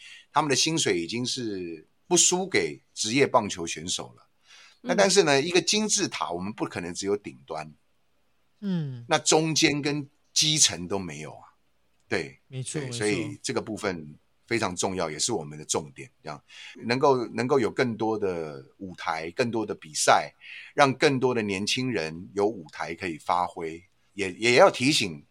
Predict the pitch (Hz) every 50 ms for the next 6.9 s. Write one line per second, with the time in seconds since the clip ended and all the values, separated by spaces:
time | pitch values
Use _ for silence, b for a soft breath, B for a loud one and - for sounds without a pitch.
0 | _ _ _ _ _ - - 123 123 139 127 98 90 - - - - - - -
1 | 117 104 95 92 87 82 - 117 101 92 - - - 131 123 110 - 98 85 98
2 | 113 110 90 82 85 80 80 82 92 92 98 - 123 120 113 - - 95 95 90
3 | 76 71 73 73 76 - _ _ 107 131 143 156 120 98 87 - 123 113 107 90
4 | 78 - - 107 - 120 120 127 117 101 104 107 98 90 80 B B B B B
5 | B B B B B _ _ _ - 120 101 101 92 87 85 85 82 - - -
6 | 107 107 110 - 139 123 - - 127 107 98 92 - 113 101 92 82